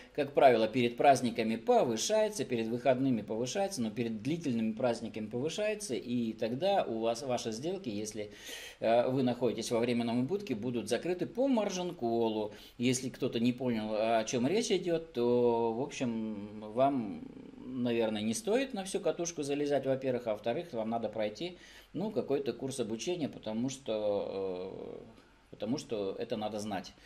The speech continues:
это очень важно, чтоб не налететь на маржин колл. Маржин колл это, м, ну, как бы фиксация ваших убытков,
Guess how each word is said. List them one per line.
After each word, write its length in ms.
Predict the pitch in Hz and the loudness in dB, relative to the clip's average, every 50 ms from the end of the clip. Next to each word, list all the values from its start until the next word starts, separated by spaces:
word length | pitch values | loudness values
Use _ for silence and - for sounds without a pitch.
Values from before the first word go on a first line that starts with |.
| - - - _ | -20 -20 -14 _
это 180 | - - - | -10 -6 -6
очень 280 | 110 110 107 117 113 101 | -4 -4 -4 -4 -4 -2
важно, 400 | 95 92 90 87 90 87 85 - - - - - - | -2 -2 -2 -4 -6 -8 -12 -12 -18 -20 -20 -20 -20
чтоб 220 | - - - 107 104 | -16 -14 -12 -8 -6
не 80 | 101 | -4
налететь 360 | 104 107 110 104 - 151 - | -4 -2 -4 -4 -4 -4 -4
на 120 | 120 104 107 | -4 -4 -4
маржин 340 | 107 107 101 107 110 104 101 | -4 -6 -6 -8 -10 -8 -6
колл. 180 | 107 98 101 | -6 -4 0
Маржин 360 | 113 127 135 135 147 143 135 | 0 0 0 2 0 -2 -2
колл 180 | 135 196 202 165 | 0 0 0 0
это, 640 | 113 107 - - 113 110 104 98 95 98 98 95 95 101 - - - - - - | 0 0 -2 -2 0 0 0 0 -2 -4 -6 -8 -10 -14 -18 -20 -20 -20 -16 -12
м, 360 | 117 110 101 101 104 101 101 101 - _ - - | -10 -10 -10 -10 -12 -14 -16 -18 -20 _ -20 -20
ну, 340 | - - 120 127 - 214 | -18 -10 -6 -6 -6 -4
как 220 | - 131 131 123 113 | -2 -2 -2 -2 -4
бы 80 | 110 | -6
фиксация 500 | 107 - - - - 135 131 - - 98 | -8 -10 -12 -6 -4 -4 -4 -4 -4 -4
ваших 260 | 92 104 110 - - - | -4 -4 -4 -6 -6 -6
убытков, 340 | 120 104 98 - - - | -6 -6 -6 -8 -10 -14